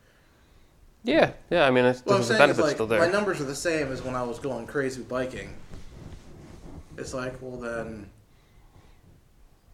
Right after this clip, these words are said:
Speaker 2: what's the point? Not, well, not what's the point, I enjoyed it, but
Speaker 1: That
Speaker 2: it's
Speaker 1: was, that
Speaker 2: like
Speaker 1: was, that wasn't last year, that was the year before, wasn't it?
Speaker 2: I'm saying, so, last year, la-, the,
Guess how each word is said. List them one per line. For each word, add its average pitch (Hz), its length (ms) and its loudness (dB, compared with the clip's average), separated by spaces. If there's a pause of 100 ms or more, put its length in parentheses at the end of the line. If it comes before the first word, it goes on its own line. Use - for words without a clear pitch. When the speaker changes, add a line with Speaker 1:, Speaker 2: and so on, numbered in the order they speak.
(380)
Speaker 2:
what's 117 240 -16
the - 60 -20
point? 107 420 -18
Not, 185 280 -2
well, 175 140 -4
not 202 180 0
what's - 140 -6
the 131 40 -10
point, 131 260 -4
I 143 100 -6
enjoyed 127 360 -6
it, 143 160 -4 (460)
but 143 60 2
Speaker 1:
That - 60 8
Speaker 2:
it's 196 60 8
Speaker 1:
was, 160 100 4
that - 80 8
Speaker 2:
like 139 40 12
Speaker 1:
was, 139 100 8
that 143 80 10
wasn't 101 200 4
last 98 220 4
year, 127 80 8
that 131 60 8
was 131 100 4
the 127 60 4
year 123 100 6
before, 139 340 4
wasn't 110 240 4
it? 160 60 -4 (540)
Speaker 2:
I'm 175 80 -8
saying, 156 400 0 (120)
so, 151 380 0 (920)
last 147 300 -6
year, 127 300 -6 (140)
la-, 143 220 -8
the, 127 100 -12